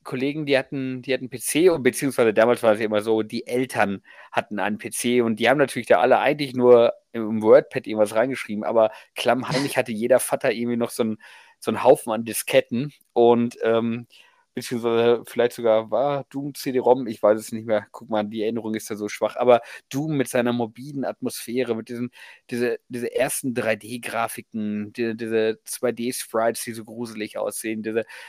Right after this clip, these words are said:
obwohl es Heavy-Metal-Musik war, aber alles zusammengenommen war, einfach hatte so eine, so eine starke Atmosphäre, die eine so, so eine starke, ich würde fast schon sagen,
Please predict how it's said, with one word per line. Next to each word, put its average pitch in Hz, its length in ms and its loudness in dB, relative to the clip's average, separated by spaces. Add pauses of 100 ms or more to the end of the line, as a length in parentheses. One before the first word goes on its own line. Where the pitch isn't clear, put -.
obwohl 156 260 2
es - 160 -6
Heavy-Metal-Musik 131 840 0
war, 110 280 4
aber 113 200 -2
alles 135 300 -6
zusammengenommen 117 920 -6
war, 110 180 -4
einfach 120 380 -8 (480)
hatte 120 220 -6
so 120 160 2
eine, 147 300 0 (180)
so 131 120 4
eine 127 120 2
starke 139 400 0
Atmosphäre, 143 960 -2 (160)
die 107 80 -6
eine 131 200 -2
so, 127 240 0
so 123 180 -2
eine 139 160 0
starke, - 340 -8 (720)
ich 123 160 -8
würde 156 180 -4
fast 147 200 -8
schon 139 200 -6
sagen, 127 440 2